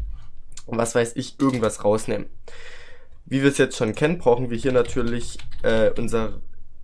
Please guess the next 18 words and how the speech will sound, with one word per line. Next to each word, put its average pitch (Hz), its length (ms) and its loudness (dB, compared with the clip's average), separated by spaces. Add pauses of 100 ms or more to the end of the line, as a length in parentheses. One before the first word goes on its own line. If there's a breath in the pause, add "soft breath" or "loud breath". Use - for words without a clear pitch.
(160)
Command 101 1000 0
Executor 151 720 0
Interface. 131 680 2
Das 110 200 -4
ist 117 140 -10
ja 113 80 0
nichts 101 260 -6
Neues, 131 340 2
das 107 200 -2
ist 107 140 -10
eigentlich 113 400 -4
so 120 120 -2
ein 107 100 -2
bisschen 120 360 -4
Wiederholung, 110 480 4
dieser 104 260 0
erste 104 320 -2
Teil. 117 380 0